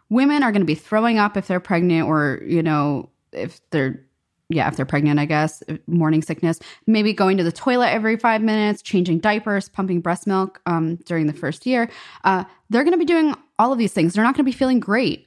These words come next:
for their first year, whereas men get to dedicate more time to their research. So instead of actually giving a leg up to, to parents, this policy just simply gave a leg up to men at women's expense.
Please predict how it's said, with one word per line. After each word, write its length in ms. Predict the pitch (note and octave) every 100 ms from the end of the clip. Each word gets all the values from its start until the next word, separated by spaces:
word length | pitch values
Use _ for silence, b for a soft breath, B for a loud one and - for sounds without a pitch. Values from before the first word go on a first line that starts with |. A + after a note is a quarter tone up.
| _
for 120 | G#3
their 120 | F#3+
first 340 | - G3 -
year, 300 | B3+ C4+ B2+ B B -
whereas 340 | A3+ G#3+ G#3
men 160 | G#3 G#3
get 140 | G3
to 80 | F#3+
dedicate 360 | F3+ F3+ F3+
more 140 | E3+ E3
time 240 | - D#3+
to 80 | D3
their 140 | D3+
research. 440 | E3+ A#3+ - - -
So 200 | A3 F#3+
instead 320 | G3 - A#3+
of 40 |
actually 280 | A#3+ A3+ G3
giving 220 | E3+ E3
a 80 | D3+
leg 200 | D3+ D#3
up 140 | E3+ -
to, 260 | E3 D3
to 180 | - -
parents, 460 | - B3+ G#3 E3+ - B B B _
this 100 | G3
policy 380 | - C4 C4 G#3
just 340 | - G3+ -
simply 300 | - G#3+ G#3
gave 180 | F#3 F3+
a 60 | D#3+
leg 240 | D#3+ D#3+
up 160 | C#3 - _ _ - - - -
to 120 | E3+
men 220 | E3+ D#3+
at 100 | C#3+
women's 240 | D#3 D3 -
expense. 560 | - C#3+ - - -